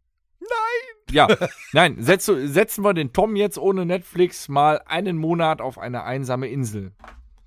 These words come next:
Speaker 2: Und danach holst du ihn nach Hause, gibst ihm einen lecker Burger, damit er was zu essen hat. Und dann drückst du ihm nochmal die Netflix-Fernbedienung in der Hand. Danach wird er ersch-, da wird er erschlagen.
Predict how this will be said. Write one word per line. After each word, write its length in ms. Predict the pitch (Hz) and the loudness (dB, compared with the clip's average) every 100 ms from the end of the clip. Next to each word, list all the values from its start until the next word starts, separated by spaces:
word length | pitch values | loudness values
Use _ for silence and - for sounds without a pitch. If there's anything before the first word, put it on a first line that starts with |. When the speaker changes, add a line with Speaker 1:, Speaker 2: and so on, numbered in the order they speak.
| _ _ _ - - _ _ _ _ | _ _ _ -20 -20 _ _ _ _
Speaker 2:
Und 200 | - 120 | -8 -6
danach 360 | 104 101 135 175 | -4 2 2 4
holst 260 | 185 202 151 | 2 0 -4
du 20 | |
ihn 80 | 123 | -4
nach 160 | 107 113 | -4 2
Hause, 420 | 175 214 226 180 | 4 4 0 -2
gibst 260 | 135 135 | -4 -6
ihm 140 | 127 117 | -6 -4
einen 200 | 104 104 | -2 -4
lecker 260 | 101 98 98 | -6 -8 2
Burger, 380 | 151 226 220 | 6 6 4
damit 260 | 175 131 127 | -4 -8 -10
er 80 | 120 | -10
was 100 | 110 | -12
zu 140 | - | -8
essen 280 | 117 175 175 | -8 -6 -4
hat. 180 | 175 185 - - _ | -4 -6 -14 -20 _
Und 200 | 123 107 101 | -12 -12 -2
dann 460 | 135 160 220 269 _ _ | 4 4 2 -6 _ _
drückst 260 | 156 185 - | -4 -4 -4
du 60 | 170 | -4
ihm 80 | |
nochmal 240 | 151 147 139 | -4 -6 -6
die 100 | 131 | -6
Netflix-Fernbedienung 920 | 196 - 120 - 110 107 101 101 101 | -8 -6 -10 -6 -6 -4 -6 -8 -8
in 80 | 98 | -8
der 80 | 104 | -4
Hand. 240 | 135 160 | -4 -4
Danach 260 | 131 139 135 | -4 -2 -2
wird 140 | 151 | -4
er 80 | 139 139 | -2 -4
ersch-, 80 | 147 123 | -6 -6
da 180 | 135 139 | -6 -4
wird 200 | 156 147 | -4 -2
er 60 | |
erschlagen. 600 | 131 - 185 165 117 104 | -2 2 2 2 0 -8